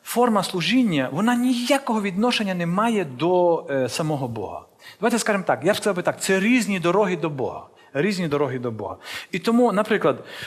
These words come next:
у вашій сім'ї варять так борщ, припустимо. А чого ви варите не та-, не так борщ, як у нашій сім'ї? Ми ж, я ж старший, я ж все-таки доктор,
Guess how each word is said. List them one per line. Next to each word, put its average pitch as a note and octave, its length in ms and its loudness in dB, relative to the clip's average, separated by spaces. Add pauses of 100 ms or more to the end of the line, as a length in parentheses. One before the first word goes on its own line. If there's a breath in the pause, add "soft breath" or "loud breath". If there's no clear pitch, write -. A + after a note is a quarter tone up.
у D3+ 80 -2
вашій G#3+ 300 4
сім'ї G#3+ 320 2
варять F3+ 340 0
так D#3+ 220 -2
борщ, G#2+ 360 -8
припустимо. - 440 -12
А E3 80 -2
чого G3+ 240 2
ви B3 100 4
варите G#3+ 300 2
не F#3+ 100 0
та-, F#3+ 180 -2
не E3+ 140 2
так F#3 200 0
борщ, E3+ 260 -2
як D3 140 -6
у - 20 -6
нашій G#2 280 -6
сім'ї? F2+ 280 -16 (460)
Ми D#3 120 0
ж, - 80 -2 (140)
я D#3 140 4
ж - 80 -2
старший, - 480 -2 (960)
я C3+ 180 2
ж C#3+ 60 -2
все-таки D3 320 -6
доктор, B2+ 520 -2